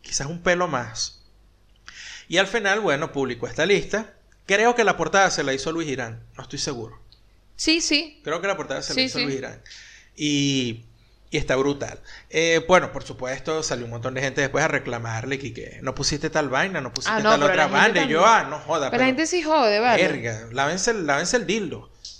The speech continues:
Speaker 2: <laughs> Lávense ese dildo.
Speaker 1: Realmente, ¿no?
Speaker 2: Qué ladilla.
Speaker 1: Entonces, eh, es de pinga porque yo no tengo Spotify Premium y,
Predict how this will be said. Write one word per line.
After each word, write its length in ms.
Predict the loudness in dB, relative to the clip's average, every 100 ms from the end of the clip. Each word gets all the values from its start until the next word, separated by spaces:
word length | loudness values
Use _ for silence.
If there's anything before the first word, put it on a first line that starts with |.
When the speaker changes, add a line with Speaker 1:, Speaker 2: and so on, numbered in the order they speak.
| -2
Speaker 2:
<laughs> 1080 | -2 0 -4 -12 -16 -18 -20 _ -16 -10 2
Lávense 340 | 4 4 2
ese 220 | 0 2
dildo. 380 | 4 2 0 -4 -6 -10
Speaker 1:
Realmente, 760 | -2 0 0 0 2 0 -2 -6
¿no? 160 | -6 -2
Speaker 2:
Qué 160 | 0
ladilla. 600 | 2 2 2 0 -2 -2
Speaker 1:
Entonces, 320 | -2 0 0 -2 -4 -6 2
eh, 920 | 6 8 8 6 6 2 -2 -10 -16 -20 -12
es 200 | -2 2
de 100 | 2
pinga 560 | 4 2 0 0 -2 2
porque 640 | 4 4 4 4 4 2 -2
yo 140 | -2 0
no 160 | 2
tengo 260 | 2 2 -2
Spotify 640 | -4 0 0 0 2 0
Premium 640 | 2 2 2 0 -6 -8 -12 -20 -20 -20 -20 -20 -20 -6
y, 800 | 0 2 2 2 0 -2 -6